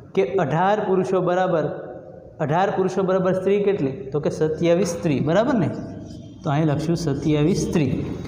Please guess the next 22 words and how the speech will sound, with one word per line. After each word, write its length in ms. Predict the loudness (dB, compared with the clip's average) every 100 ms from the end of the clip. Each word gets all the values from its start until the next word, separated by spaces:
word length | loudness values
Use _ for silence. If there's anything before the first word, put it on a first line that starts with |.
| -12 -12 -12 -10 -4
હવે, 180 | 2 4 4 0 -4 -6 -8 -4
હવે 100 | 0
મળી 220 | 2 4 4
ગયું 140 | 2
ને 60 | 2
અહીંયા 180 | 0 -4 -10 -12 -10 -2
અઢાર 420 | 0 2 2 2 2
પુરુષો, 360 | 0 2 2 2 0 -6 -8 -10 -12 -16 -18 -6
અઢાર 380 | -2 2 2 2
સ્ત્રી, 300 | 0 -2 -2 -6 -10 -2
તો 60 |
અઢાર 340 | 0 2 2 2
પુરુષો 260 | 0 0
બરાબર 180 | 0 2
સ્ત્રી 220 | 2 0
કેટલી 260 | 0 0 2
છે? 460 | 2 -2 -4 -10 -4
સત્યાવીસ. 560 | -2 2 2 2 0
તો 60 | 0
અહીં 120 | 2
લખીએ 260 | 2 2 0
કે 180 | 0